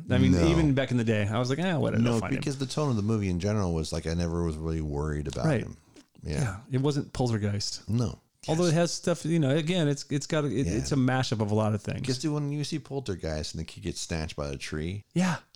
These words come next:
Speaker 2: like, you think that, like, "Oh, it's not gonna get any worse than that."
Speaker 1: Right?
Speaker 2: <laughs>
Speaker 1: Dude. It does.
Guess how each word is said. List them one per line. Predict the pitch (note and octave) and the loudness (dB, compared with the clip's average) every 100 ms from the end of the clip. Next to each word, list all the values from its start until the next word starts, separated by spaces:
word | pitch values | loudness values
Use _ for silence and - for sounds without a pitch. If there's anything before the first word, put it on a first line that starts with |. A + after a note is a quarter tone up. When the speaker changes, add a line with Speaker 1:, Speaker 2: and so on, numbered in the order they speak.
| - | -4
Speaker 2:
like, | G#2+ A2 | -2 0
you | |
think | G#2 A#2+ A2+ | -2 -2 -2
that, | F#2 | -2
like, | F2 - - | -4 -4 -6
"Oh, | B2 C3+ | -2 0
it's | A#2 - | 0 -2
not | A#2+ | -2
gonna | A#2 | -2
get | B2 | 0
any | A#2 | 0
worse | A2 A2+ | 0 0
than | A2 | 0
that." | A#2 A#2 G#2+ G#2+ - - - | 0 0 0 -4 -8 -10 -2
Speaker 1:
Right? | B2 D#3+ G#3 - - - - - | 4 4 4 -2 -6 -18 -20 -20
Speaker 2:
<laughs> | _ _ _ - - | _ _ _ -18 -4
Speaker 1:
Dude. | D3+ D3+ G2+ - - - - - C3 - - - - _ _ | 0 0 -2 -8 -20 -18 -18 -14 -16 -12 -14 -12 -14 _ _
It | - B2 | -6 0
does. | C#3+ D#3 A2+ A#2+ | 2 4 2 0